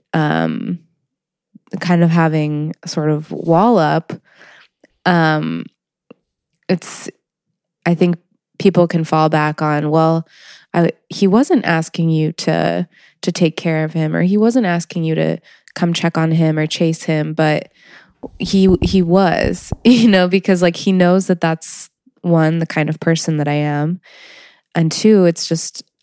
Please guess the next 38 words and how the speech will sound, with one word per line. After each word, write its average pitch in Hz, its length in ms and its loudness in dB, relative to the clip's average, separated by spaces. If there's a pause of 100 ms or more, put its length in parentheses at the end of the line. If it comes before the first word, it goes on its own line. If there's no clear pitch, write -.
(120)
a 175 60 0
n-, 156 460 0 (180)
normal 156 1000 0 (640)
survival 160 720 2
response 151 640 -2
when, 151 380 -2 (280)
you 160 100 -2
know, 147 300 0 (260)
your 156 160 0
attachment 165 500 -2
partner 147 580 -2 (760)
leaves 160 680 0 (300)
to, - 80 -2
like, 160 200 0
wanna 151 540 0
reconnect 156 500 -2
with 156 140 -6
them. 147 400 -4 (760)
And 240 140 0
so 254 140 6
it's 240 100 2
like, 247 180 2
I 202 100 2
w-, 202 240 2
I 190 100 2
had 196 180 2
no 185 140 4
way 170 140 4
of 156 100 -2
knowing, 143 640 -2
right, 156 300 0
that 160 120 -2
this 160 180 -2
is 156 100 -4
what 156 140 0
was 160 120 -2
going 151 300 0
on 151 440 -4